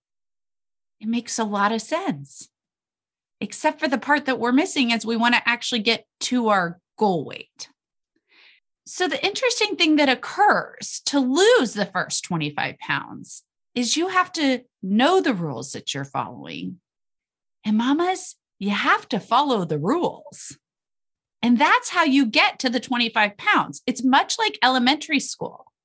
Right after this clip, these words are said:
right? Our elementary school kids are really good at following the rules. We teach them really well to follow rules in elementary school. Why is that? Because they don't know better yet.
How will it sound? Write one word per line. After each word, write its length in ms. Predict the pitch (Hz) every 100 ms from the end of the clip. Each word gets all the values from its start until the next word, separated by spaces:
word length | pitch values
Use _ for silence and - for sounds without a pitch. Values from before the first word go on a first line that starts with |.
| _ _ _ _ _ _
right? 220 | 254 330 -
Our 160 | 294 392
elementary 520 | 330 339 302 302 330
school 260 | 294 - 285
kids 320 | 269 269 285 -
are 160 | 254
really 540 | 220 196 233 285 294 285
good 180 | 294 269
at 140 | 262
following 420 | 247 240 247 247
the 100 | 233
rules. 680 | 247 277 247 - - - - _ _ _ _ _ _
We 180 | - 320
teach 380 | - - 370 -
them 280 | 359 311 262
really 360 | 277 302 339
well 480 | 302 285 370 277 135 -
to 100 | 240
follow 500 | 233 269 262 277 269
rules 520 | 311 403 202 180 -
in 140 | 240 247
elementary 580 | 247 262 285 359 - 233
school. 560 | - - - - - _ _ _ _ _ _ _ _ _ -
Why 260 | 220 269
is 300 | 415 403 466
that? 300 | - 175 - - _ _
Because 260 | 254 370 285
they 120 | 392
don't 220 | 403 330
know 180 | 302 392
better 320 | 453 427 330
yet. 320 | 208 160 135